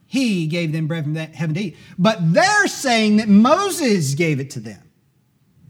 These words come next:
And verse thirty-two, the Lord corrects them. He says, "Then Jesus said unto them, Verily, verily, I say unto you, Moses gave you not that bread from heaven, but my Father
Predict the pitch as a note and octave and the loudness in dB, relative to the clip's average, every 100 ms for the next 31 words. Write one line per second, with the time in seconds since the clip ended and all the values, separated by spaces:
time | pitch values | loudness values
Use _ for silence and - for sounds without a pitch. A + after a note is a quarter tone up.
0 | - - _ _ _ - C#3+ D3 C#3+ C#3+ | -20 -20 _ _ _ -12 -4 0 0 0
1 | C3 D3 B2+ B2 G#3 B3 D3+ C#3+ C3+ D3 | -4 -6 -6 -6 -4 -2 -2 -4 -2 -4
2 | C#3+ - D#3+ E3+ C#3+ D3+ C#3+ C3 A#2 D3+ | -4 -6 -6 -2 -2 -2 -4 -4 -4 -4
3 | C#3 D3 C#3 C#3 D3 C#3 D3+ G3 A3 _ | -2 -2 -2 -4 -4 -4 -4 -6 -8 _
4 | _ _ _ _ _ - B2+ C#3+ C#3+ C#3 | _ _ _ _ _ -12 -6 -4 -4 -4
5 | D3+ D3+ D3+ C#3+ D#3 C#3+ C3+ E3+ F#3+ G#3+ | -4 -4 -4 -4 -4 -2 0 0 -2 -6
6 | - _ - _ _ G#2+ A#2 D#3+ G3 D#3+ | -16 _ -20 _ _ -10 -4 -2 -2 -2
7 | B2 A2+ A2+ A#2 A2 A2 A2+ G#2+ A2 F#2+ | -4 -6 -8 -8 -8 -8 -10 -12 -14 -12
8 | G#2+ G#2 G2+ G2+ G#2 D3+ _ _ _ _ | -14 -12 -12 -12 -14 -16 _ _ _ _
9 | _ _ _ _ _ _ _ _ _ - | _ _ _ _ _ _ _ _ _ -20
10 | _ _ _ _ _ _ _ _ _ - | _ _ _ _ _ _ _ _ _ -2
11 | C3 E3 E3 D3+ C#3 C3+ - - C4+ C4 | 0 2 0 0 0 -4 -8 -4 0 0
12 | D3+ A#2+ A2+ C3 | -2 -6 -8 -12